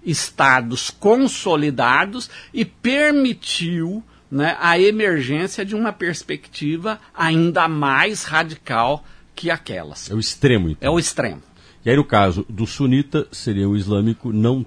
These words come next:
Speaker 2: tão radical, não tão ortodoxo.
Speaker 1: Mais moderado. Eu não sou especialista
Speaker 2: Uhum.
Speaker 1: no assunto,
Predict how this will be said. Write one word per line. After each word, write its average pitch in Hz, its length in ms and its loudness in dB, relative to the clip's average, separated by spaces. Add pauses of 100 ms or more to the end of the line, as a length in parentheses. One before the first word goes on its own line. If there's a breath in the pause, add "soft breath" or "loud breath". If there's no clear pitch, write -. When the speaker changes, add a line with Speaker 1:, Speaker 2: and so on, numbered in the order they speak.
(160)
Speaker 2:
tão 110 160 2
radical, 98 420 -2
não 98 100 2
tão 98 180 -2
ortodoxo. 90 220 -2
Speaker 1:
Mais 220 280 -2
moderado. 147 760 -2 (160 loud breath)
Eu 320 140 -2
não 285 180 4
sou 247 380 -2
especialista 147 1300 -4
Speaker 2:
Uhum. 85 220 -10
Speaker 1:
no 147 200 2
assunto, 160 920 -2